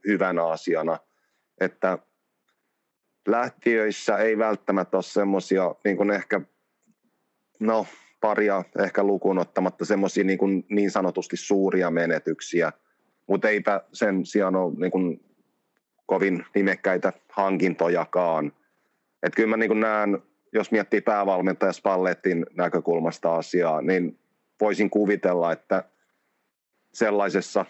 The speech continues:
ja tuollaisessa tilanteessa niinku päävalmentaja voi olla aika tyytyväinen, että niin sanotusti niinku isot kalat pidettiin, pidettiin itsellä ja sitten tota, sitten välttämättä ei,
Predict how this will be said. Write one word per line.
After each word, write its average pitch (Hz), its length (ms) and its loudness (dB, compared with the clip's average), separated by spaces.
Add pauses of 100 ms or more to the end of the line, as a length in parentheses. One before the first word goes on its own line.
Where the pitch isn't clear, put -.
ja 98 120 0
tuollaisessa 95 800 0
tilanteessa 87 640 0
niinku 92 120 0
päävalmentaja 92 640 0
voi 90 60 2
olla 90 100 2
aika 87 160 -2
tyytyväinen, 80 880 -2 (200)
että 87 260 -2
niin 92 180 0
sanotusti 92 440 -2
niinku 92 160 0
isot 104 320 0
kalat 92 320 -2
pidettiin, 90 680 -2
pidettiin 98 460 0
itsellä 85 520 0 (380)
ja 82 80 -4
sitten 82 320 -2
tota, 85 460 -2 (1080)
sitten - 400 -2
välttämättä 95 560 0
ei, 87 280 2